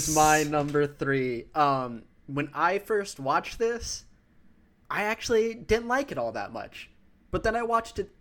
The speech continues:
a second time, and oh my god, I couldn't understand how I could possibly not like it. It was just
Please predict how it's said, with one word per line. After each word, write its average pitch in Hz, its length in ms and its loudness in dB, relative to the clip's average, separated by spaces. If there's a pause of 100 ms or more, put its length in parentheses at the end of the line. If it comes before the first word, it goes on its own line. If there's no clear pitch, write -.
(220)
a 151 80 -6
second - 400 2
time, 127 440 -2 (840)
and 190 140 0
oh 220 100 4
my 165 180 0
god, 160 300 4 (100)
I 151 120 2
couldn't 220 300 -4
understand 180 640 0
how 147 120 2
I 147 60 2
could 143 220 -4
possibly 139 720 0 (260)
not 175 420 6 (140)
like 190 280 4
it. 98 220 -10 (920)
It 190 120 2
was 185 200 0
just - 240 -6